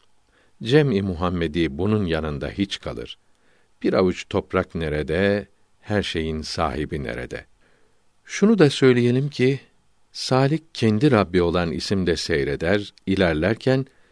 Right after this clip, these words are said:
üstünlükleri söz birliğiyle belli olan büyüklerden birkaçını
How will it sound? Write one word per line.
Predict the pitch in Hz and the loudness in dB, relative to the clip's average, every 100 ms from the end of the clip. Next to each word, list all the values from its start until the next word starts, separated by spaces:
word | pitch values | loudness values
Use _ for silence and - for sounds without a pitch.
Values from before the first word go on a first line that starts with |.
| _ _ _ _ _ _ | _ _ _ _ _ _
üstünlükleri | 101 - - 139 139 143 139 139 | -4 -2 0 2 2 4 4 4
söz | - 175 143 | 2 2 4
birliğiyle | 101 98 98 95 90 78 | 2 4 4 4 2 2
belli | 92 87 | 0 2
olan | 110 92 82 78 | 4 4 2 0
büyüklerden | 82 90 - 90 85 92 85 82 | -2 -2 0 0 2 0 -2 -2
birkaçını | 117 - 95 101 107 | -2 0 0 0 0